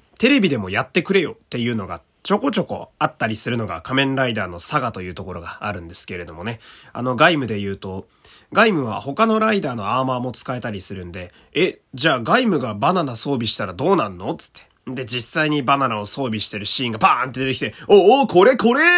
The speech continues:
ってなるのがね。<laughs> えー、仮面ライダーオタクの、まあ、楽しむ点でもあったんですけど。まあ、今回はその、プリミティブドラゴンで他のブック使ったらどうなんねんっていうのをね、えー、ライオン戦記という凛太郎くんが普段使ってる青いワンダーライドブックで、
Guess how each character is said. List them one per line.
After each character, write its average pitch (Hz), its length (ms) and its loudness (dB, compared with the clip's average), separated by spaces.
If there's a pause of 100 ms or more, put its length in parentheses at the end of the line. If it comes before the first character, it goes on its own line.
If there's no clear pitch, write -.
(140)
っ - 20 -12
て - 120 -8
な 120 100 -4
る 120 80 -6
の 95 100 -10
が 90 100 -10
ね。 220 240 -2
<laughs> - 1000 2
え 135 260 -2
ー、 127 40 -4
仮 143 220 0
面 143 140 0
ラ 143 120 0
イ 139 60 -2
ダ 135 160 -4
ー - 0 -
オ 131 120 -6
タ 123 140 -4
ク 107 120 -10
の、 87 180 -10
ま 110 260 -2
あ、 - 40 -8
楽 143 140 -2
し 131 140 -8
む 113 100 -4
点 113 180 -4
で 113 80 -2
も 95 100 -6
あ 95 40 -4
っ 98 80 -12
た 90 120 -10
ん 85 80 -14
で 85 60 -14
す - 120 -10
け 95 80 -10
ど。 - 100 -14 (460)
ま 185 100 6
あ、 - 20 -2
今 302 180 0
回 160 140 2
は 127 100 -2
そ 127 120 -4
の、 120 260 -4 (160)
プ 196 120 6
リ 269 100 6
ミ 269 100 4
テ 277 80 0
ィ - 20 2
ブ 254 100 0
ド 226 120 6
ラ 220 80 6
ゴ 147 140 -2
ン 120 60 -2
で 98 160 -6
他 147 300 0
の 208 100 2
ブ 170 120 0
ッ 220 60 -4
ク - 120 -2
使 - 160 -6
っ 127 80 -6
た 120 120 -6
ら 104 100 -4
ど 131 180 0
う 139 40 0
な 151 100 0
ん 151 120 -2
ね 107 100 -6
ん 87 100 -12
っ - 20 -18
て 117 180 -8
い 113 100 0
う 110 100 0
の 85 120 -10
を 82 60 -12
ね、 147 220 -2 (220)
え 110 180 -4
ー、 - 20 -6
ラ 135 140 6
イ 220 120 0
オ 208 80 0
ン 202 60 -2
戦 185 200 -2
記 120 100 -8
と 117 80 -6
い 98 140 -4
う - 20 -6
凛 165 200 2
太 180 160 0
郎 170 160 2
く 160 120 -6
ん 151 80 -2
が 147 80 -4
普 160 100 -10
段 117 200 -4
使 - 200 -6
っ 147 80 -6
て - 160 -6
る 131 200 -4
青 156 280 4
い 131 80 0
ワ 120 100 -4
ン 123 100 -4
ダ 123 120 -4
ー - 20 -4
ラ 127 100 -4
イ 123 60 -6
ド 120 100 -6
ブ 123 100 -6
ッ - 20 -12
ク 110 160 -12
で、 - 180 -14